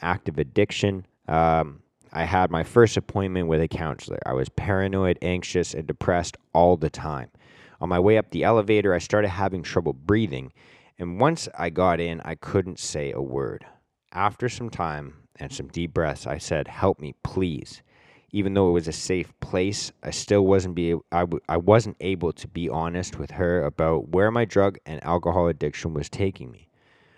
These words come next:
I had never said I had a problem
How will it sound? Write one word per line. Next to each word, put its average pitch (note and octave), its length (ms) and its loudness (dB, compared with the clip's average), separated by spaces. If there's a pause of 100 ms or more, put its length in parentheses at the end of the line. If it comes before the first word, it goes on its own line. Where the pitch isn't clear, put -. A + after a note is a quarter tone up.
(760)
I G2+ 120 4
had G#2 120 6
never C3+ 400 6
said F2+ 640 2 (200)
I C#2+ 60 -6
had F2+ 380 2
a E2 60 0
problem C2+ 580 2